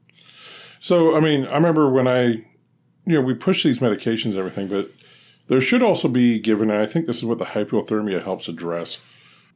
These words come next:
So what this kind of, the hypothermia kind of addresses is a chance for the body to figure itself out.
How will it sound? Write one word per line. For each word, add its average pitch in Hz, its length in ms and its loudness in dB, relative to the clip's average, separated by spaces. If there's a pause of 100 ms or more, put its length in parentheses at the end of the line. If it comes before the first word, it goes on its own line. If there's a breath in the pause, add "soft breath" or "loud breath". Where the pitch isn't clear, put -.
(280 soft breath)
So - 180 0
what 147 100 4
this 147 140 2
kind 139 200 0
of, 120 180 0
the 117 100 4
hypothermia 120 580 2
kind 113 180 -2
of 95 60 0
addresses 95 480 -2
is 95 220 -6
a 87 60 -8
chance 110 380 -2
for - 120 -10
the 90 80 -8
body 90 240 -2
to 85 80 -8
figure 92 340 -4
itself 78 380 -6
out. 69 260 -6